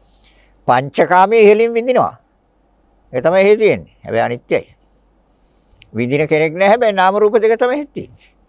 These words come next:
පුජ්‍යලයක් විඳින්නේ නැහැ එතන. දැන් නාම රූප දෙකක් තියෙනවා. එතන එහෙනම් භවය ස්පර්ශ කරන්නේ සිතින් නෙමෙයි. තුසිතේට සිත තිබ්බනම්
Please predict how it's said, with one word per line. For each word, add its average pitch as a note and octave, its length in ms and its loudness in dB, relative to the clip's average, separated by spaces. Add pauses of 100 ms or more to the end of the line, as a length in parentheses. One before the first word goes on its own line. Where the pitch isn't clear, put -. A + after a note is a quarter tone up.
(560)
පුජ්‍යලයක් F#3 460 0
විඳින්නේ B3+ 300 -4
නැහැ D#3 140 -4
එතන. - 220 -18 (880)
දැන් D3+ 120 -10
නාම F3+ 220 -4
රූප - 220 -12
දෙකක් - 280 -14
තියෙනවා. - 280 -20 (920)
එතන G#2+ 180 -10
එහෙනම් A#2+ 420 -6 (500)
භවය D#3+ 420 2
ස්පර්ශ D3 420 -2
කරන්නේ B2+ 360 -2
සිතින් D3 380 -6
නෙමෙයි. F#3 260 -8 (2500)
තුසිතේට A#2+ 480 -4
සිත G#2 220 -10
තිබ්බනම් A#2 580 -4